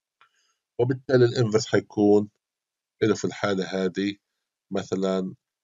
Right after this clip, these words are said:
هنا الانفرس واحد على اس بلس تلاتة ماينس جي الأربعة، ونفس الشيء للرقم الثاني.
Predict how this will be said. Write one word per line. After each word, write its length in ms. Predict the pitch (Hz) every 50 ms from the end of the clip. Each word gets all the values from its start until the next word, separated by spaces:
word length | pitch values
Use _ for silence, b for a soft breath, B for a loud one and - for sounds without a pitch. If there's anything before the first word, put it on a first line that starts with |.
| _ _ _ 107
هنا 340 | 101 98 95 98 - - - _ - -
الانفرس 600 | 95 - 110 110 101 92 92 95 92 - - 98
واحد 640 | 101 104 104 101 95 - - 104 104 107 107 - _ _ - - _ _ _ _ _ _ _ _ _ _ _
على 180 | - 95 95 90
اس 340 | - 104 101 92 - - 95
بلس 300 | 82 90 101 101 - -
تلاتة 320 | 98 98 95 95 - 98
ماينس 280 | 95 95 95 92 90 -
جي 180 | 82 92 95
الأربعة، 680 | 95 90 85 92 92 - - 87 90 98 107 113 120 120 _ _ _ _ _ _ _ _ _ _ _ _ _ _ _ -
ونفس 280 | 95 110 - - -
الشيء 500 | 104 - - - - 110 101 101 101 - - - - _ -
للرقم 880 | 90 87 87 85 85 85 82 82 82 85 85 87 92 95 - - 95 92
الثاني. 680 | 87 - _ - 95 92 95 92 95 101 104 104 _